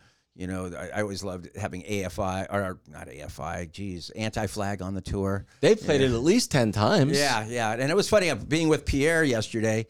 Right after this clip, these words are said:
Speaker 1: um, Simple Plan played Warped Tour seventeen times.
Speaker 2: Whoa.
Speaker 1: He told me. You know,
Speaker 2: Oh
Speaker 1: I
Speaker 2: my
Speaker 1: think, I
Speaker 2: gosh.
Speaker 1: think the only band that played more on Warped Tour was Less Than Jake.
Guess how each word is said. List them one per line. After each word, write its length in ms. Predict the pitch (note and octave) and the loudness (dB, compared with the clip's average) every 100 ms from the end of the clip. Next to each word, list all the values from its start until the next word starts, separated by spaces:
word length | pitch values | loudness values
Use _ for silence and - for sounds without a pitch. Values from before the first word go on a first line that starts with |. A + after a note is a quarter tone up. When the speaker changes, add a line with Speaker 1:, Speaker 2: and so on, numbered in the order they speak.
| _ _ _ _ | _ _ _ _
Speaker 1:
um, 340 | G#2 G#2 G2 - - | -4 -2 -4 -8 -10
Simple 340 | - F#3 F3 | -8 -6 -6
Plan 360 | C3+ F3+ F#3 C#3 | -6 -2 -2 0
played 300 | - C#3+ C#3 - - | 0 0 -2 -8 -6
Warped 280 | A#2+ D#3 - | -2 -2 -2
Tour 120 | C#3 | -4
seventeen 720 | - - D3+ E3 C#3+ D3+ D3+ | -4 -4 -2 -2 0 0 2
times. 400 | D3 D#3+ A#2+ B3 | 2 2 2 2
Speaker 2:
Whoa. 300 | C4+ D#4+ D4+ | 6 8 8
Speaker 1:
He 60 | G4 | 8
told 220 | D#4 A#2+ | 6 4
me. 160 | A2 F2 _ _ _ _ | 0 -4 _ _ _ _
You 120 | B2 | -2
know, 100 | C#3 | 2
Speaker 2:
Oh 40 | C#3 | 2
Speaker 1:
I 80 | C#3 | 2
Speaker 2:
my 60 | |
Speaker 1:
think, 280 | F3+ - - | 0 -2 -8
I 220 | G3 G#3+ C3+ | -6 -4 -2
Speaker 2:
gosh. 160 | C#3+ | -2
Speaker 1:
think 180 | D#3+ E3 | -2 -2
the 120 | D3+ | -2
only 280 | C3+ F3 G3 | 0 0 -2
band 260 | D#3 D#3+ D#3 | 0 -2 0
that 100 | C3 | -2
played 260 | - C3+ G#2+ | -2 -2 -2
more 640 | A#2 C#3+ D#3 E3 E3 D3 G#2 | -2 2 2 4 2 0 -4
on 200 | A#2+ G#2+ | -6 -6
Warped 380 | A2 C3+ C3+ - | -4 -2 -4 -4
Tour 340 | G2+ F#2 F2 - _ _ _ | -4 -4 -6 -10 _ _ _
was 220 | G#2 G#2 | -6 -4
Less 200 | A2 - | -4 -6
Than 100 | F#2+ | -8
Jake. 240 | D#2+ - | -10 -12